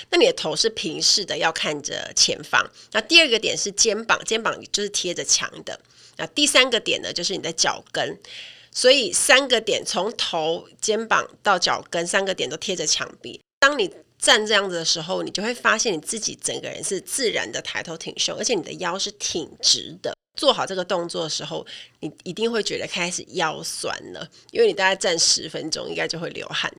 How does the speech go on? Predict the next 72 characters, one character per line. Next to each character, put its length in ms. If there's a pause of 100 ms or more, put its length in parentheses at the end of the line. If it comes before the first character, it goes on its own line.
(260)
真 100
的 80
非 160
常 140
酸 260
的。 100
而 60
且 140
如 140
果 100
你 100
是 160
长 300
期 200
驼 200
背 160
的 100
人， 160
这 120
个 40
方 220
法 100
对 140
你 80
来 140
讲 160
很 180
有 220
帮 120 (100)
助。 220 (380)
那 100
我 60
会 80
建 180
议 60
大 160
家， 140
你 80
可 260
以 380
一 100 (140)
边 300
看 260
着 80
电 260
视 240
或 100
者 140
是 160
追 340
剧， 260
然 100
后 120
一 120
边 260
站。 260 (300)
我 80
以 60
前 120
都 80
叫 140
学 240
生 220
做 180
这 140
种 180
叫 160
做 260
贴 380
墙 320 (160)
练 260
习， 460